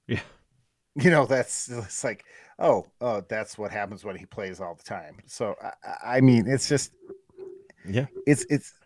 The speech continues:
Speaker 2: yeah, that, it's just, mm, sorry, I should,
Speaker 1: <laughs>
Speaker 2: mm,
Speaker 1: Yeah.
Speaker 2: should re-, by the way, I have to, I have, I'm, I have to go back to my broadcasting class books from twenty years ago when I was in college
Speaker 1: <laughs>
Speaker 2: and read,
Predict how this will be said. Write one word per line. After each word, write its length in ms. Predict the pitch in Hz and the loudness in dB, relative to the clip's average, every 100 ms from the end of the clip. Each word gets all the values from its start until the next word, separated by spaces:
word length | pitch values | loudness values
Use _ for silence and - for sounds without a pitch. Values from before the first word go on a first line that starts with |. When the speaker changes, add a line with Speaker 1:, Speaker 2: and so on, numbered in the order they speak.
| - | -4
Speaker 2:
yeah, 240 | 117 - - | -4 -4 -6
that, 180 | - - _ | -10 -10 _
it's 260 | 131 - - | -10 -10 -10
just, 220 | 131 - _ _ | -10 -12 _ _
mm, 300 | 113 104 95 - _ | -8 -4 -6 -8 _
sorry, 260 | - - 90 107 | -20 -12 -8 -6
I 60 | |
should, 320 | 123 - 185 170 _ _ | -6 -4 -6 -6 _ _
Speaker 1:
<laughs> 220 | _ 107 | _ -12
Speaker 2:
mm, 220 | 101 90 82 - - - _ - | -10 -10 -14 -20 -20 -20 _ -8
Speaker 1:
Yeah. 120 | 160 | -2
Speaker 2:
should 100 | 139 | -2
re-, 460 | 120 131 - - 120 | 0 -2 -4 -14 -6
by 240 | 113 180 | 4 6
the 80 | 156 | 8
way, 160 | 139 127 | 6 8
I 20 | |
have 180 | 131 - | 4 2
to, 140 | - | -2
I 80 | 117 | 2
have, 200 | 131 113 | 0 0
I'm, 140 | 120 123 | -2 -2
I 20 | 117 | 0
have 240 | 147 190 | -2 -2
to 80 | 180 | -6
go 80 | 135 | -2
back 220 | 120 - | 0 0
to 80 | 120 | -4
my 80 | |
broadcasting 880 | 101 104 92 95 104 101 113 110 107 - | -4 -4 -6 -6 -8 -8 -8 -10 -10 -14
class 380 | - 110 110 - | -6 -4 -4 -8
books 540 | 113 110 - - - _ | -8 -8 -10 -20 -20 _
from 420 | _ - 98 87 80 | _ -8 -6 -8 -14
twenty 240 | - 107 92 | -12 -10 -10
years 220 | 85 85 | -14 -14
ago 100 | 90 | -14
when 140 | 80 82 | -14 -14
I 80 | |
was 120 | 82 - | -18 -20
in 60 | |
college 400 | - 180 165 - 170 - - | -14 -12 -14 -18 -20 -20 -12
Speaker 1:
<laughs> 300 | 175 - - | -12 -12 -8
Speaker 2:
and 260 | 101 87 80 | -8 -6 -10
read, 200 | - 113 | -8 -8